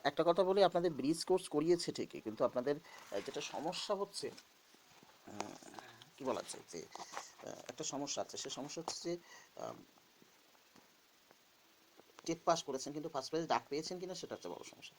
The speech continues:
ডাক পেলে নিশ্চয়ই, আহ, সেখানে ইন্টারভিউয়ের ওপর নির্ভর করবে, কেমন আপনি পাবেন কি পাবেন না সেটা অবশ্য নির্ভর করবে।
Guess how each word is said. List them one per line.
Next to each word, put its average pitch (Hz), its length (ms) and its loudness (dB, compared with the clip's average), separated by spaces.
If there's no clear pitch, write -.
ডাক 131 180 -4
পেলে 156 160 -2
নিশ্চয়ই, 143 420 -4
আহ, 92 160 -8
সেখানে 123 320 -8
ইন্টারভিউয়ের 117 400 -6
ওপর 117 160 -8
নির্ভর 113 220 -10
করবে, 107 240 -8
কেমন 101 340 -12
আপনি 101 200 -14
পাবেন - 240 -10
কি - 120 -20
পাবেন - 240 -10
না 95 80 -16
সেটা - 220 -14
অবশ্য 95 320 -14
নির্ভর 98 280 -14
করবে। - 260 -18